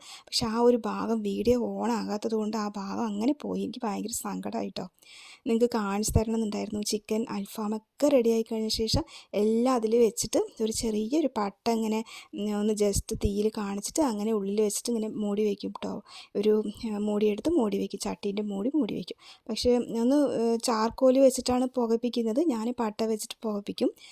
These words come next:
പക്ഷേ എനിക്ക് ആ ഭാഗമൊന്നും വീഡിയോ on ആയിരുന്നില്ല ട്ടോ.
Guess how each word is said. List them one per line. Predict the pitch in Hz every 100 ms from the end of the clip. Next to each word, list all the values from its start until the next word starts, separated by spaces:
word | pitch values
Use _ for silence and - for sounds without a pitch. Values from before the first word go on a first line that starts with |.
| -
പക്ഷേ | _ - 247
എനിക്ക് | 220 233
ആ | 214
ഭാഗമൊന്നും | 208 202 262 240 226 240 247 233
വീഡിയോ | 208 208 233 233
on | 202 220
ആയിരുന്നില്ല | 247 202 202 202 202
ട്ടോ. | 196 202